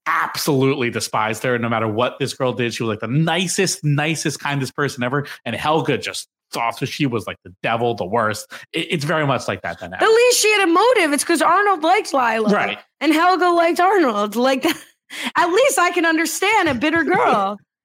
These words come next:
Speaker 1: That is true.
Speaker 2: I need to stop screaming. I listened to N G O G today, and I'm, like, screaming, and it's horrible.
Speaker 1: Was her name Lila? Was that her name?
Speaker 2: Yeah, you're right.
Speaker 1: Okay.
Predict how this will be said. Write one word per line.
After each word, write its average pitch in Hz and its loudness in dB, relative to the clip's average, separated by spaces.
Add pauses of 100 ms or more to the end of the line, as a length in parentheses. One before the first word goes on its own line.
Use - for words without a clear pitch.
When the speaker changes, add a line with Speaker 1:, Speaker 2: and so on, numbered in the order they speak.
(1000)
Speaker 1:
That 120 -2
is 110 -6
true. - -10 (260)
Speaker 2:
I 226 -2
need 247 0
to 269 -2
stop 226 -6
screaming. 202 -8
I 202 -8
listened 220 -8
to 208 -4
N 208 -4
G 196 -2
O 190 -2
G 190 -2
today, 190 -4
and 180 -4
I'm, 165 -4
like, 190 -4
screaming, 196 -2
and - -6
it's - -12
horrible. - -4 (320)
Speaker 1:
Was 202 0
her 254 2
name 262 0
Lila? 196 2
Was 165 -4
that 160 -2
her 170 -2
name? 180 -4
Speaker 2:
Yeah, 320 4
you're 277 2
right. 226 -2 (120)
Speaker 1:
Okay. 208 -4